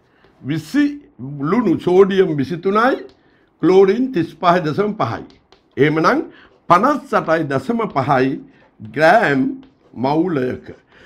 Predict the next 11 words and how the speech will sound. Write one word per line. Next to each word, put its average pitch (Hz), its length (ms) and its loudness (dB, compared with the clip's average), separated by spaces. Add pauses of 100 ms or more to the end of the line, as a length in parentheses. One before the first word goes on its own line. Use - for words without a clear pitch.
(200)
මෞලික 294 500 4
ස්කන්ධය 147 680 -2
මවුලයක 294 920 2 (420)
ග්‍රෑම්. 131 400 0 (920)
මල්ලක 269 680 2 (180)
අඹ. 165 220 0 (960)
මල්ලක 196 600 0
අඹ 185 300 -2
වගේ 143 440 -2 (500)
මවුලයක 277 640 2 (180)
ග්‍රෑම්. 151 300 2